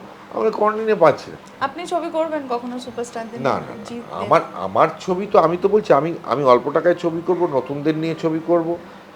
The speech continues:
Speaker 1: এবং নতুনদের নিয়ে আসবো এবং নতুনরা আস্তে আস্তে পরিচিত হবে।
Speaker 2: আবির চট্টোপাধ্যায়, যিশু সেনগুপ্ত, এ-, এনাদের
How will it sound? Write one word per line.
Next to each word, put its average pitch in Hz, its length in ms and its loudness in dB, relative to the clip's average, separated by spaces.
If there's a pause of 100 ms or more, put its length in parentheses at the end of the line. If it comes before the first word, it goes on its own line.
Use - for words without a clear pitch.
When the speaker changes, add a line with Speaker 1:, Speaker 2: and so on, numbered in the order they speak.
(180)
Speaker 1:
এবং 165 300 4 (480)
নতুনদের 143 400 -2
নিয়ে 107 180 -4
আসবো 85 260 -6
এবং 135 260 -2
নতুনরা 175 720 6
আস্তে 208 200 2
আস্তে 202 160 -2
পরিচিত 196 420 -4
হবে। 165 160 -6 (420)
Speaker 2:
আবির 226 300 -4
চট্টোপাধ্যায়, 302 680 -2
যিশু 269 240 -10
সেনগুপ্ত, 277 440 -10
এ-, 240 320 -6
এনাদের 220 300 -10